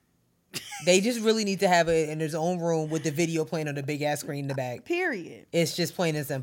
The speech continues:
Speaker 2: People talking about violence isn't the answer. The hell it ain't.
Speaker 1: But that's, see, to me, see
Speaker 2: And that's been a lot of, like, the people who are, like, on, like, "Well, I don't understand." See, they should have, like, no. 'Cause
Speaker 1: They
Speaker 2: when
Speaker 1: should have what?
Speaker 2: No, 'cause when it comes to black people, we always gotta be the bigger person. No.
Speaker 1: They should have what?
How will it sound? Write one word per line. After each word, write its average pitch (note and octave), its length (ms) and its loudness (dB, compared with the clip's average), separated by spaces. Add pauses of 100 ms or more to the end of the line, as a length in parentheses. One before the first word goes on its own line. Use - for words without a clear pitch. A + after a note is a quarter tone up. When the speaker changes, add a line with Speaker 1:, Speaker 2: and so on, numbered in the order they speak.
Speaker 2:
People A3 120 0
talking A#3 180 0
about G3 220 2
violence D4+ 360 -2
isn't D4 220 -4
the C#4 180 -4
answer. C#4 280 -8
The G3 120 -4
hell D#4+ 220 8
it C#4 80 2
ain't. B3+ 300 2
Speaker 1:
But D4+ 120 6
that's, F#4+ 380 8
see, F#4 160 6
to F4+ 100 -2
me, F4 240 0 (600)
see - 200 -12 (400)
Speaker 2:
And D#4+ 100 6
that's E4 200 10
been D4+ 80 2
a C4 80 12
lot A#3+ 160 10
of, A3+ 100 8
like, G3+ 160 4
the G3+ 80 -2
people G3+ 360 -4
who G3+ 180 -2
are, F#3 60 0
like, F3+ 180 0
on, F#3 220 0
like, F3 260 0
"Well, B3 120 0
I D4 100 2
don't D4+ 160 4
understand." B3+ 600 -2
See, A#3+ 280 -4 (260)
they B3+ 100 2
should B3+ 220 -2
have, B3 100 -2
like, G#3+ 200 4
no. F#3 320 2 (220)
'Cause A#3 120 -2
Speaker 1:
They B3 60 6
Speaker 2:
when B3 100 4
Speaker 1:
should E4 100 4
have D#4 80 4
what? G3+ 320 6 (100)
Speaker 2:
No, A#3 280 2
'cause A#3 140 0
when B3 100 4
it C#4 40 4
comes D4+ 140 2
to A#3+ 60 2
black A3+ 180 10
people, A3 160 -6
we A#3 100 -2
always A3+ 200 6
gotta G#3 160 0
be G3+ 80 -6
the F#3+ 80 0
bigger F#3 200 -2
person. F#3 340 -4
No. A3 60 6
Speaker 1:
They D4 80 8
should F4 140 4
have D4+ 100 4
what? G3+ 360 4